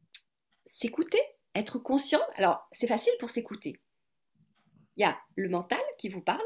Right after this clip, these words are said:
le petit ego, avec le petit hamster qui répète sans arrêt des choses. Il y a le cœur, où vous sentez que ça vous met de bonne humeur ou que ça vous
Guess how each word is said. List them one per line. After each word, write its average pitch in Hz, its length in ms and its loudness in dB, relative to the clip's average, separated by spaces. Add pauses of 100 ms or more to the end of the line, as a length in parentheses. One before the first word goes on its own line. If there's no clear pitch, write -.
(120)
le 202 120 -6
petit - 300 -8
ego, 185 360 2
avec 156 180 -6
le 175 60 -16
petit - 160 -4
hamster 180 400 0
qui 165 100 -8
répète 170 280 -4
sans 170 140 -6
arrêt 147 140 -6
des 151 100 -8
choses. 453 340 -2 (260)
Il - 40 2
y 175 40 6
a 175 40 8
le 214 120 6
cœur, - 480 4 (500)
où 185 60 -12
vous 196 100 -10
sentez 208 460 0
que - 80 -10
ça 185 120 -2
vous 180 140 -2
met 185 300 4 (260)
de 180 80 -2
bonne 202 220 2
humeur 208 420 8
ou 190 40 -6
que - 80 -8
ça 180 140 2
vous 180 400 -2